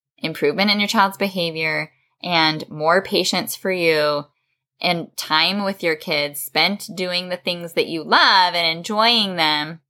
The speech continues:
through these years. You can't get that back. So I challenge you to really think about what you're doing and why. And,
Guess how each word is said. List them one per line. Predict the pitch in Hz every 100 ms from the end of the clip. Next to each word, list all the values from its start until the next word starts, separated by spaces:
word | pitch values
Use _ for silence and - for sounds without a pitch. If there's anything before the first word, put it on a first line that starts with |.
| _
through | 170 160
these | 151 147 139 -
years. | 151 143 135 139 143 _ _ _ _ -
You | 175
can't | - 170 -
get | 156
that | 147 -
back. | - - - _ _ _ _ _ _ _ _ _ _ _ -
So | - 170 165 - _ _ _ -
I | 156
challenge | - - 214 233 269 240 196 -
you | 107 71 - _ _ _ _ _ _ _ _ -
to | 165
really | 147 160 180 202 226
think | 233 247 247
about | 208 185 160 160 160 - _ _ _ _
what | - 165 170 -
you're | 202 220
doing | 220 208 220
and | 247 233
why. | 180 156 156 156 160 _ _ -
And, | 175 175